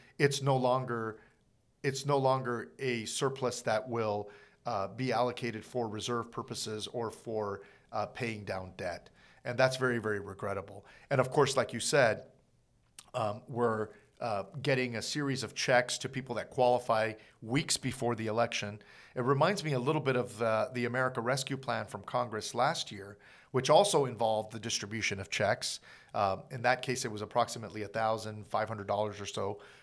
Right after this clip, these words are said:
per family. But did you know that in the case of the America Rescue Plan, uh, most Americans were getting checks of about fourteen hundred or fifteen hundred dollars, but it was costing the average American six thousand dollars for that program?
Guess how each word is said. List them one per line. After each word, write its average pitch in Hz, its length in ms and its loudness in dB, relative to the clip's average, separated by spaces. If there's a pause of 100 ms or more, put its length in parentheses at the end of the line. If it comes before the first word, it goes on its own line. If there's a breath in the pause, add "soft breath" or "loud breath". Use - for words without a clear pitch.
(160 loud breath)
per 113 120 -2
family. 131 400 0
But 113 160 -4
did 117 160 -6
you 165 120 0
know 147 500 4
that 117 180 4
in 113 80 -6
the 107 80 -8
case 135 240 -6
of 107 100 -8
the 110 120 -6
America 110 360 -6
Rescue 127 380 -4
Plan, 95 400 -8 (720 loud breath)
uh, 110 200 2
most 139 340 2
Americans 135 440 0
were 110 100 -6
getting 113 280 -4
checks 123 400 -2
of 101 180 -6
about 110 380 0
fourteen 123 260 -4
hundred 110 280 -8
or 110 40 -10
fifteen 127 300 -8
hundred 107 220 -12
dollars, 113 500 -4 (420 loud breath)
but 147 140 6
it 156 100 4
was 135 180 4
costing 165 640 4
the 117 160 -4
average 120 320 0
American 110 480 -6
six - 300 0
thousand 101 400 -2
dollars 87 580 -10 (320 soft breath)
for 127 120 -4
that 120 200 -6
program? - 420 -10